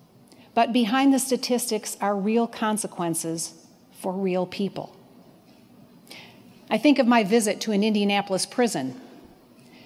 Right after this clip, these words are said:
The warden shared with me that the biggest problem there is not violence nor discipline, it's illiteracy.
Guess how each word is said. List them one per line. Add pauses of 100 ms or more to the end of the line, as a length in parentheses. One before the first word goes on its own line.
(360)
The
warden
shared
with
me
that
the
biggest
problem
there
is
not
violence (120)
nor
discipline, (800)
it's
illiteracy.